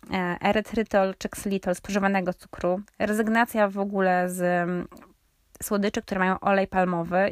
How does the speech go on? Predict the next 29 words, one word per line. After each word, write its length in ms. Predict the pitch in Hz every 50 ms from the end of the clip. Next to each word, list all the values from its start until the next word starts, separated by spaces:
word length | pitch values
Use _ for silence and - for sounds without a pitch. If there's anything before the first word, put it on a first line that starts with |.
| -
Jeżeli 400 | - 220 202 208 208 214 214 208
chcesz 320 | - - - 233 220 - -
jeść 140 | 208 -
słodycze, 600 | - - 190 190 185 208 214 - - 214 196 196
masz 320 | 196 190 196 202 214 - -
moje 260 | 208 196 185 190 185
błogosławieństwo, 920 | 180 180 175 180 190 - 208 202 214 269 269 277 - - - - 233 233 233 - - - - - - - _
ale 220 | - 247 247 226 -
postaraj 420 | - 214 - - 233 208 202 208
się 120 | 185 196
chociaż 240 | 190 190 190 - 190
zwracać 420 | 180 185 180 185 - 196 185 - 190
uwagę 260 | 185 185 180 175 175
na 100 | 170 170
skład, 340 | - - - - 196 190 185
żeby 180 | 190 180 185
nie 120 | 180 180 185
było 180 | 185 185 180
tam 280 | - - 175 170 170 180 - - - - - - - - -
oleju 360 | - 190 202 202 202 208 202
palmowego. 800 | 202 - 185 180 180 175 175 170 175 175 170 170 165 165 165 175 - _ _ _ _ _ _ _ _ _ _ _ _ _ - - _ _ -
Save 280 | - - 214 196 196 180
the 80 | 190
planet. 500 | - - 175 170 156 160 156 175 - - - 190 - - - - 180 - - 214
<laughs> 520 | - - _ - - 302 330 320 285 226 -
Następnie 600 | 226 226 - - 269 269 269 269 277 269 254 254
zwiększamy 520 | 254 247 240 240 - 262 254 254 247 240
udział 280 | 208 233 220 233 226 220
produktów, 840 | - 226 214 208 226 226 - - - 240 233 220 - - - -